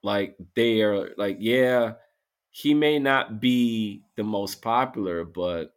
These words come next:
damn it, he's one of the most reliable guys, that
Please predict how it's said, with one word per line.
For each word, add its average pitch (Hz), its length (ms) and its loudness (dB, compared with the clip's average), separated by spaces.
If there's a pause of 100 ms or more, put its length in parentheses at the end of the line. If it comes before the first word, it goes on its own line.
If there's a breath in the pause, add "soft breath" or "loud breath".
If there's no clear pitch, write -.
(500)
damn 117 280 2
it, 117 160 4
he's 110 300 0 (120)
one 110 220 4
of 101 140 2
the 110 120 4
most 98 380 0
reliable 95 640 2
guys, 82 580 -2
that 98 340 0